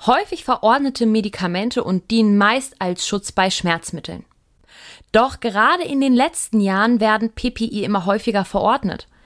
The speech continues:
Aber warum? Sie dienen im Grunde als eine Art Kombimedikament. Immer wenn ein Arzneimittel verordnet wird, egal wogegen das jetzt helfen soll, gibt man zusätzlich ein Protonpumpenhämmer, um den Magen zu schützen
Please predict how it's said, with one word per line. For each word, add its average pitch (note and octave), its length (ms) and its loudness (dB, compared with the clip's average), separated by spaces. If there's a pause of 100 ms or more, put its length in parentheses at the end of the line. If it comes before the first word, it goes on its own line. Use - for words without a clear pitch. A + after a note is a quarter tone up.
(200)
Aber D#3+ 260 2
warum? E3 360 2 (480)
Sie A3 200 2
dienen E4+ 320 2
im A#3+ 140 6
Grunde E4+ 420 0 (140)
als B3+ 240 -2
eine A3 260 0
Art G#3+ 220 0
Kombimedikament. F#3+ 1200 0 (320)
Immer D4+ 260 4 (320)
wenn A3 220 0
ein - 300 -6
Arzneimittel F#3 600 0
verordnet A3 540 -2
wird, C4+ 220 0 (200)
egal G#3 440 2
wogegen G#3+ 500 -2
das F3+ 180 -2
jetzt - 240 -8
helfen A#3+ 320 0
soll, D#3+ 360 0 (380)
gibt E4 280 -2
man F3+ 180 2
zusätzlich D4+ 960 0 (280)
ein G#3+ 340 0 (160)
Protonpumpenhämmer, G3 1200 -2
um G#3 180 6
den F3 180 4
Magen A3+ 380 2
zu - 140 -6
schützen - 420 -2